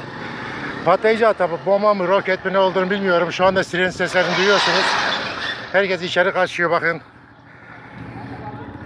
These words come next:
Burada ben güneşten tam net göremiyorum kamerayı, şey, nasıl çekildiğini. Ama işte toz duman her taraf.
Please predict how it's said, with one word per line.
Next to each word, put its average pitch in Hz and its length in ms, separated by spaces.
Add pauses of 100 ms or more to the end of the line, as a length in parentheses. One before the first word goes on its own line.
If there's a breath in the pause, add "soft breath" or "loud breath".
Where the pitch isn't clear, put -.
(480 loud breath)
Burada 170 240
ben 175 140
güneşten 175 400
tam 175 180
net 185 180
göremiyorum 175 460
kamerayı, 160 500 (160)
şey, 156 200
nasıl 165 180
çekildiğini. 147 540 (800 loud breath)
Ama 165 300 (760 loud breath)
işte 160 180
toz 185 280
duman 170 220
her 160 140
taraf. 165 260